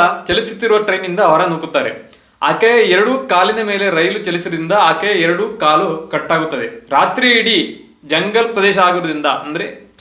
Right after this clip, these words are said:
ಕಾಡು, ಕಾಡಿನ ಪ್ರದೇಶ ಆಗಿರೋದ್ರಿಂದ ರಾತ್ರಿ ಇಡೀ ಅದೇ ಟ್ರೈ-, ಪ-, ಹ-, ರೈಲ್ವೆ ಹಳಿಯಲ್ಲಿ ಬಿದ್ದಿರುತ್ತಾಳೆ.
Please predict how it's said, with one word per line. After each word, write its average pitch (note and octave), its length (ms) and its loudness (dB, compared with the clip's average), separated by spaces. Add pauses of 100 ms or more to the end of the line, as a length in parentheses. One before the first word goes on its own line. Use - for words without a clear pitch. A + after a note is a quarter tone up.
(440)
ಕಾಡು, G3 400 2
ಕಾಡಿನ F#3 300 0
ಪ್ರದೇಶ F#3 280 -6
ಆಗಿರೋದ್ರಿಂದ D3+ 540 -4 (340)
ರಾತ್ರಿ G#3 380 2
ಇಡೀ G3+ 420 -2 (160)
ಅದೇ A3 340 4
ಟ್ರೈ-, F#3+ 360 -2
ಪ-, F3 180 -4
ಹ-, D#3+ 360 0
ರೈಲ್ವೆ A3 280 0
ಹಳಿಯಲ್ಲಿ F#3+ 720 0
ಬಿದ್ದಿರುತ್ತಾಳೆ. D3 800 -2